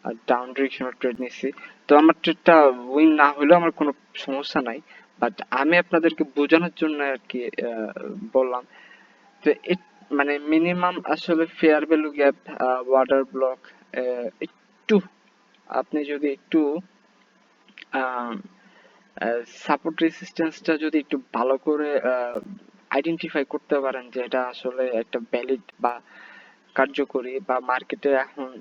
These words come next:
আহ, অবস্থাটা কি একটু যদি ধরতে পারেন, তাহলে আসলে, আহ, কোনো সমস্যা নাই। আহ, ট্রেডে আপনার ভালো একটা প্র-, ইয়া করতে পারবেন। দেখেন রেড গ্রিন, রেড গ্রিন প্যাটার্ন করতেছে এই জায়গায়।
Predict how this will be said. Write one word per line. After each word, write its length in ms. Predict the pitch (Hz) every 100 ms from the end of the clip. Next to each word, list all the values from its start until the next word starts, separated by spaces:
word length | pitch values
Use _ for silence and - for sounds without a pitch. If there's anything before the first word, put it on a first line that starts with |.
| -
আহ, 320 | 123 120 123 - - -
অবস্থাটা 560 | - 151 - 131 127
কি 180 | 127 127
একটু 360 | 107 - - 196
যদি 180 | 208
ধরতে 360 | 185 160 - 180
পারেন, 280 | 180 135 - _ _ _ _ _ _
তাহলে 260 | 135 139 156
আসলে, 500 | 160 - 156 160 147
আহ, 380 | 127 127 127 123 - - -
কোনো 140 | 139
সমস্যা 460 | - 151 151 - 127
নাই। 240 | 117 139 170 -
আহ, 320 | 113 120 123 110 - - _ -
ট্রেডে 280 | 143 139
আপনার 300 | 139 - 143
ভালো 340 | 120 - 120 131
একটা 200 | - 127
প্র-, 340 | - 123 -
ইয়া 200 | 120 120
করতে 320 | 117 113 -
পারবেন। 300 | 120 113 107 123 _ _ _ _ _ _ _ _ _ _ _ - - - 131
দেখেন 220 | 131 127
রেড 220 | 120 123 -
গ্রিন, 140 | 131
রেড 180 | 127 113
গ্রিন 240 | - 123
প্যাটার্ন 320 | - 117 120
করতেছে 460 | 120 117 - 117 117
এই 80 | 113
জায়গায়। 300 | 113 113